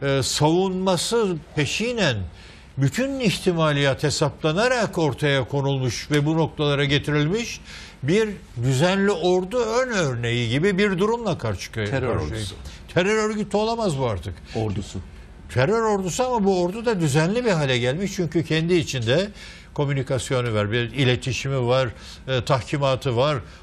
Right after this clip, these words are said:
Speaker 1: Oraya bu kadar Batı tarafından inşa edilmiş olan, e, tüneli var. E, beş metre derinliğinde, bilmem kaç metre genişliğinde tanklar geçmesin diye.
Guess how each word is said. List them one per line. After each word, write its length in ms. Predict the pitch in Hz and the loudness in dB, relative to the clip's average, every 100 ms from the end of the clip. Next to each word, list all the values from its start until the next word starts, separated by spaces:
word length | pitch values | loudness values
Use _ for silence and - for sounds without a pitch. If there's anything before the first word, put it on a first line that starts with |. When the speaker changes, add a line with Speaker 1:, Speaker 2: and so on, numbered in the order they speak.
| - | -4
Speaker 1:
Oraya 420 | 147 160 156 147 123 - - - | -2 0 0 0 -4 -14 -20 -4
bu 140 | 151 170 | -2 2
kadar 380 | 185 156 151 120 | 2 0 0 2
Batı 260 | 117 214 | 2 0
tarafından 600 | 196 160 135 110 131 131 | 0 0 0 -2 0 0
inşa 360 | 131 113 147 127 | 0 -2 0 0
edilmiş 440 | 120 135 127 110 | 0 -2 -4 -2
olan, 400 | 139 131 135 127 | 0 2 2 0
e, 240 | 131 131 120 | 0 0 -2
tüneli 520 | - 180 180 185 151 | 0 2 4 2 2
var. 260 | 147 190 143 - - - - | 2 2 0 -6 -16 -20 -8
E, 400 | 151 151 156 151 135 - - - - 107 - - - - | -2 0 0 -2 -4 -10 -20 -20 -18 -18 -18 -20 -16 0
beş 300 | 170 185 - | 0 0 -2
metre 360 | 180 - 160 | -2 0 0
derinliğinde, 640 | 135 139 143 139 143 143 131 | 2 2 0 0 0 0 0
bilmem 300 | 131 151 139 | 0 -2 0
kaç 240 | - - | 0 0
metre 320 | 165 139 156 | -4 -2 -2
genişliğinde 800 | 139 147 135 - 147 139 147 127 - - - - 120 | 0 0 -2 -2 -2 2 2 2 0 -12 -20 -14 -4
tanklar 420 | 143 135 131 160 | 0 0 2 0
geçmesin 640 | 151 160 160 151 - 139 123 | 2 0 0 -4 -4 -4 0
diye. 260 | 127 113 | 0 0